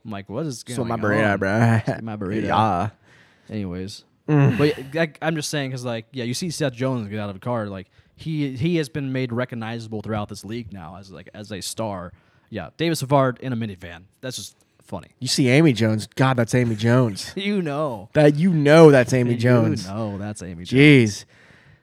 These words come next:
Speaker 1: Yeah.
Speaker 2: Oh, oh my God, I was gonna say something, but now I forget what I was gonna say. Oh, the, I wanna talk about the Norris Trophy real quick.
Speaker 1: Okay.
Speaker 2: 'Cause I, I believe when you have a guy like Seth Jones going sixty-five minutes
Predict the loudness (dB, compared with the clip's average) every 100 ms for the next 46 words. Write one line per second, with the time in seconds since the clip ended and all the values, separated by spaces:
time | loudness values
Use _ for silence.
0 | _ -16 -2 6 8 8 6 0 -2 -2
1 | 0 2 4 4 2 0 0 0 0 -2
2 | -2 -2 -4 -2 -2 0 0 0 -2 -2
3 | 8 8 8 4 -8 0 0 4 8 8
4 | 8 4 2 2 4 6 4 -2 -6 -6
5 | -4 -6 -6 -6 -6 -4 -4 -8 -18 _
6 | -14 -12 -12 -16 _ _ _ _ -2 2
7 | 4 4 2 0 2 2 2 0 -4 -16
8 | _ _ -2 2 4 4 2 -2 -10 -6
9 | -4 -4 -4 -6 -4 -2 -2 -2 -4 -6
10 | -6 -8 -6 -6 -2 -4 -2 -4 -4 -6
11 | -12